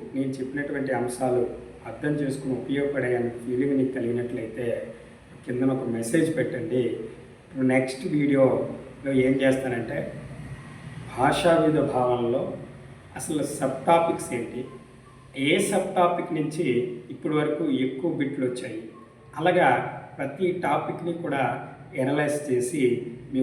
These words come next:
ముందు నేను ఉంచబోతున్నాను. కాబట్టి ప్రతి అభ్యర్థి కూడా నా ఛానల్ని సబ్స్క్రైబ్ చేసుకోండి. I wish you all the best. మీ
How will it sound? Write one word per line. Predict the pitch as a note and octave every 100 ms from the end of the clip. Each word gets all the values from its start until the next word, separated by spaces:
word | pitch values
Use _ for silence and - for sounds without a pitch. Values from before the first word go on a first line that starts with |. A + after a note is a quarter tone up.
| B2
ముందు | B2 B2+ A#2 - - -
నేను | A#2+ A#2+
ఉంచబోతున్నాను. | A2+ C3 B2 B2 A#2+ B2+ - - - -
కాబట్టి | B2+ C3 - -
ప్రతి | C3 A#2+ - D3+ C3
అభ్యర్థి | - C#3+ D3 D3+ D#3 C#3+
కూడా | B2 B2+ - - - - - - B2
నా | B2 A#2+
ఛానల్ని | A#2 A#2+ C3 - -
సబ్స్క్రైబ్ | - - B2+ -
చేసుకోండి. | - - - B2 - - - - - -
I | A2+ G#2+
wish | A2+ A2+
you | A#2+ - A2
all | G#2+ G#2+
the | G2+
best. | - - - - -
మీ | -